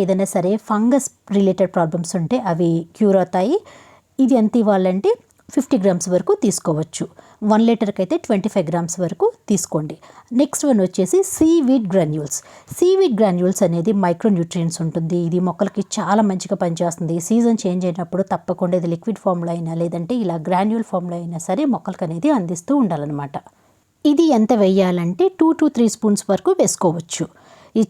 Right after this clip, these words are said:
చాలా చక్కగా పనిచేస్తుందండి. మొక్కకు కావాల్సిన చాలా రకాల మినరల్స్ ఇందులో ఉంటాయన్నమాట. ఇది లిక్విడ్ ఫామ్‌లో ఉంటే కూడా మీరు మొక్కలకి ఇవ్వచ్చనమాట. ఆ తర్వాతది వచ్చేసి ఎప్సమ్ సాల్ట్. ఇందులో మెగ్నీషియం సల్ఫేట్ ఉంటుంది కాబట్టి మొక్కల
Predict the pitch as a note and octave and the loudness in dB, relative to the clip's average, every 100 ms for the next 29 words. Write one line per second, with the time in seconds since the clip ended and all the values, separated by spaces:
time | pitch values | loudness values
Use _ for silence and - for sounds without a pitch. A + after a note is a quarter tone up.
0 | - F#3 F3+ A#3 - - G3 - F#3+ G3+ | 0 0 2 2 0 0 -2 0 -2 0
1 | F#3 - G3 F3+ F#3 C#4+ E4 A#3 F3 A3 | -2 -2 -2 0 0 0 2 2 0 -2
2 | - F#3 F3+ - G3 F#3+ - - G3+ F#3+ | -2 -2 -2 -4 -2 -2 -6 -6 -2 0
3 | A3+ G#3 G#3+ G3+ F#3 G3 G3+ F3+ F3 E3+ | 0 0 -2 -2 -2 -4 -4 -4 -4 -2
4 | E3+ F3 E3+ E3 E3 D#3+ D#4+ G4+ - - | -4 -4 -4 -4 -6 -6 -6 -6 -8 -20
5 | - - - G#3+ G3+ G3 C#4+ A#3+ A3+ G#3+ | -20 -12 -2 2 2 2 0 0 0 2
6 | A3 G3+ G3+ G3 A3 C4+ F#4 A#3+ B3 C4 | 2 0 -2 -2 0 0 2 2 0 -2
7 | _ _ G#3+ G3 - G3+ F3 F4 G4 A#3+ | _ _ 0 0 2 -2 2 0 0 0
8 | F#3 F3 F3 D#3+ D3+ F#3 - - - B3 | 2 0 -2 -4 -4 -8 -14 -16 -2 0
9 | C#4+ D4 C4 A#3+ A#3 G#3 - G#3+ F#3+ - | 2 2 4 2 2 0 2 0 0 -2
10 | - - E3 A3 G3+ F#3 D#3 D3+ - _ | 0 -2 0 0 0 0 -2 -4 -16 _
11 | _ _ C#4 C#4 C#4+ B3 G3+ C4 C4+ B3+ | _ _ 2 4 4 4 4 2 2 2
12 | G#3 F#3 G3 F#3+ F#3 F#3 G3 F3+ F3 D4+ | 2 2 0 0 -2 -2 -2 -4 -4 0
13 | C4 F#3+ G#3+ | 0 2 0